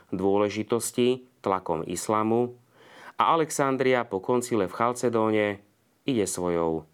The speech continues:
vlastnou cestou. Najväčšie rozdelenie však nastáva v jedenástom storočí, kde po stáročia skryté konflikty privedú v roku tisíc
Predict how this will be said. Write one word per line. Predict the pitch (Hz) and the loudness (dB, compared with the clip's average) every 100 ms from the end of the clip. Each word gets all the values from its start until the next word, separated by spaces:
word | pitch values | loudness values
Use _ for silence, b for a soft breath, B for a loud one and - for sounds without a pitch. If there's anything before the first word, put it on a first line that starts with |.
| _ - | _ -4
vlastnou | 87 82 87 82 | -4 -2 -6 -6
cestou. | 78 80 - 78 76 73 73 _ _ _ _ _ _ _ _ _ _ _ _ B B B 127 | -6 -8 -6 -4 -4 -4 -8 _ _ _ _ _ _ _ _ _ _ _ _ B B B 2
Najväčšie | 147 170 147 | 2 4 2
rozdelenie | 151 143 143 139 135 | 2 2 2 2 0
však | 131 113 | 0 -2
nastáva | 113 117 - 113 107 101 | 0 -2 -2 0 0 0
v | 107 | 0
jedenástom | 110 107 104 - 104 | 0 0 -2 -2 -2
storočí, | - 120 117 98 85 80 - b b b b | 0 0 0 -2 -2 -4 -6 b b b b
kde | - 110 | -4 0
po | 127 117 | 0 0
stáročia | 131 131 135 120 113 101 | 0 2 0 -2 0 -2
skryté | - 107 110 110 92 | -2 -4 -2 -2 -2
konflikty | - 110 110 117 - - 117 123 123 B B B | 0 0 0 -2 -2 0 0 0 -4 B B B
privedú | 113 127 123 107 | 2 2 4 2
v | 110 | 2
roku | 110 135 | 0 -2
tisíc | 131 - 123 117 | -2 0 0 0